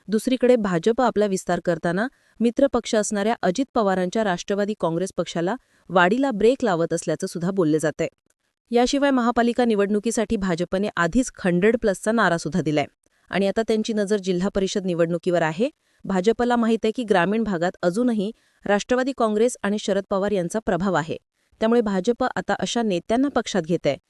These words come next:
की ज्यांचा तालुका स्तरावर मजबूत संपर्क आणि संघटन आहे.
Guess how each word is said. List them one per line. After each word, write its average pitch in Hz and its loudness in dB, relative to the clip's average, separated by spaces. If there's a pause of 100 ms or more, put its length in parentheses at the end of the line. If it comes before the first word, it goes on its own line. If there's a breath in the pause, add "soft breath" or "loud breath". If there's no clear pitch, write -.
(220)
की 240 2
ज्यांचा 202 0 (100)
तालुका 202 2
स्तरावर 202 -2
मजबूत 190 -2
संपर्क 185 0
आणि 180 0
संघटन 185 -2
आहे. 143 -6